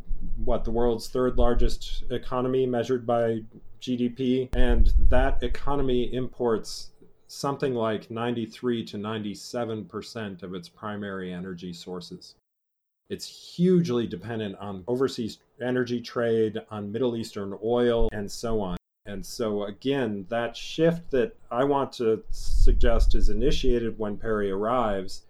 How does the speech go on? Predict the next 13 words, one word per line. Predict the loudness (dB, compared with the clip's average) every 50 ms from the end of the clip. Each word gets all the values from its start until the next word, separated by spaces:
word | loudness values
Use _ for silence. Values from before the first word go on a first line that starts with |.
| _ -10
and | -8 -6
then | -6 -6 -6 -8
amplifies | -8 -6 -6 -6 -4 -2 -4 -4 -4 -4 -6 -6 -6 -8 -8
very | -8 -6 -6 -6 -8
quickly, | -10 _ -4 0 0 0 0 -2 -4 -4 -4 -6 -10 _ _ _ _ _ _ _ _ _ _ -6
continues | -6 -4 -4 -4 -2 0 4 4 6 6 4 2 0 -4
to | -6 -8 -6
define | -6 -6 -6 -6 -10 -8 -6 -4 -4 -4 -4 -6 -6 -8 -12 -14 _
Japan's | -18 -16 -14 -10 -8 -8 -8 -8 -10
place | _ -6 -4 -4 -4 -4 -4
in | -6 -6
the | -4 -2
world, | 0 0 2 2 2 0 -2 -4 -6